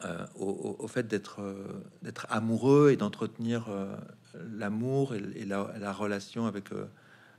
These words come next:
avec, euh, sa femme. C'est un peu le, le cadet de ses soucis. Ce qui est important pour lui, c'est qu'on lui foute la paix, euh, qu'il puisse faire ses trucs et, et que, euh, et qu'il puisse faire l'amour une fois de temps en temps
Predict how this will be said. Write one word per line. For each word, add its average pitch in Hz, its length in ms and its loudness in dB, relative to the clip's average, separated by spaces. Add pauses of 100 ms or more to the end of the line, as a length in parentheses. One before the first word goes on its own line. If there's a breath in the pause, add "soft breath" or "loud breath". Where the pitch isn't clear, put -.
avec, 101 320 -4
euh, 98 100 -6
sa 113 160 -6
femme. 127 320 -2
C'est - 180 -10
un 98 60 -2
peu 104 160 -8
le, 101 420 -6
le 101 140 -6
cadet 98 200 -2
de 98 40 -8
ses 101 120 -10
soucis. 113 300 -6
Ce - 80 -8
qui 113 80 0
est - 20 4
important 104 300 0
pour 104 160 -2
lui, 123 100 -2
c'est 123 120 -8
qu'on 110 100 -4
lui 98 80 -2
foute - 220 -12
la 104 100 -2
paix, 135 280 0 (1300 loud breath)
euh, 104 180 -2
qu'il - 160 -12
puisse - 180 -10
faire 104 180 0
ses - 120 -6
trucs - 540 4 (1160 loud breath)
et, 110 840 6
et 98 80 -2
que, - 200 -8
euh, 101 580 0
et 104 120 -6
qu'il - 160 -10
puisse - 200 -10
faire 107 160 -2
l'amour 107 240 0
une 101 80 -4
fois 104 100 -6
de - 60 -10
temps 101 120 0
en 98 80 2
temps 135 440 2